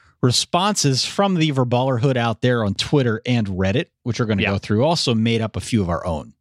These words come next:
Speaker 1: which I think are pretty good. I have one that I'm very excited to talk about with you.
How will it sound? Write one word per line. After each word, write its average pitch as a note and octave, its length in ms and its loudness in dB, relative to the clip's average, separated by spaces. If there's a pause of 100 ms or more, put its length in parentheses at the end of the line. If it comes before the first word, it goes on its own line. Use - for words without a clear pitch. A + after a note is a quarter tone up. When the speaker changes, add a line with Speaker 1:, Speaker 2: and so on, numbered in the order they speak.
(360)
Speaker 1:
which - 140 0
I F#2+ 100 0
think - 200 -4
are E2+ 60 -2
pretty D#2 240 -4
good. D2+ 80 -2
I B2 80 2
have F3 180 0
one A2 240 0
that F#2 60 -4
I'm E2+ 100 -4
very D#2+ 240 -8
excited - 500 -6
to - 60 -20
talk - 260 -6
about C2 220 -8
with C2 180 -12
you. B1+ 240 -10